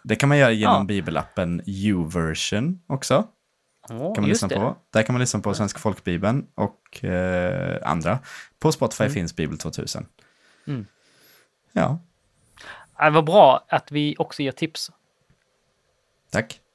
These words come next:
Speaker 2: F-, för att ingen av oss skulle väl säga att vi inte ska läsa Bibeln.
Speaker 1: Nej, jag
Speaker 2: Även om
Speaker 1: tycker ju
Speaker 2: vi har
Speaker 1: att
Speaker 2: varit ute
Speaker 1: Bibeln
Speaker 2: i
Speaker 1: är viktig, men jag
Speaker 2: Ja,
Speaker 1: tycker
Speaker 2: vi har ju
Speaker 1: att,
Speaker 2: varit,
Speaker 1: eh,
Speaker 2: eh, i utkanterna av våra åsikter här, känner jag.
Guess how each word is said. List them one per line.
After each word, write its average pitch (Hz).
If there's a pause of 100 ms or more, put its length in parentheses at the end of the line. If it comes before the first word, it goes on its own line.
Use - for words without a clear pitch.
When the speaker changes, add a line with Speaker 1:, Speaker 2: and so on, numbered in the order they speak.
Speaker 2:
F-, -
för 170
att 165
ingen 175
av 143
oss 127
skulle 127
väl 123
säga 123
att 110
vi 123
inte 117
ska 120
läsa 120
Bibeln. 117 (640)
Speaker 1:
Nej, 127
jag 120
Speaker 2:
Även 127
om 120
Speaker 1:
tycker 113
ju -
Speaker 2:
vi 120
har 127
Speaker 1:
att 123
Speaker 2:
varit 110
ute 90
Speaker 1:
Bibeln 95
Speaker 2:
i -
Speaker 1:
är 92
viktig, 98 (240)
men 95
jag 98
Speaker 2:
Ja, 107
Speaker 1:
tycker 151
Speaker 2:
vi 147
har 151
ju 143
Speaker 1:
att, 139
Speaker 2:
varit, 127
Speaker 1:
eh, 123
Speaker 2:
eh, 127 (460)
i 151
utkanterna 123
av 127
våra 123 (240)
åsikter 131
här, -
känner 131
jag. -